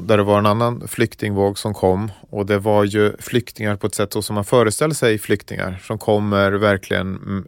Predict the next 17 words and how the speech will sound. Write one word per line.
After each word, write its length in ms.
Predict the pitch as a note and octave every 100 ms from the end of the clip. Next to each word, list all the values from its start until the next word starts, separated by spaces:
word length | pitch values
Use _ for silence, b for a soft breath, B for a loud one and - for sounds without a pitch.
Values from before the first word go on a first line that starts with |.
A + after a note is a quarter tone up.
| -
eh, 120 | - G1+ - - - - - - - - - -
simmandes 800 | - C3 A#2 G2 A2+ A2 G2+ -
över 280 | G2+ F#2+
vattnet 460 | G2+ B2 - G2 -
ju. 160 | F#2 G#2 -
Med, 440 | G#2+ G2+ F#2 F2 F#2+
eh, 260 | F2+ F2+ F2 b b b
absolut 440 | b - - G#2+ G2+
noll 460 | G#2+ A#2 G2 F2+
och 160 | G2+ G#2
kom 220 | - G2+
från, 380 | F#2 G2 G2 - - -
kommer 340 | - A#2 C#3 G#2+
också 320 | F#2 - C3
från 180 | G#2+ F#2
absolut 360 | - F2+ -
noll. 240 | F2 -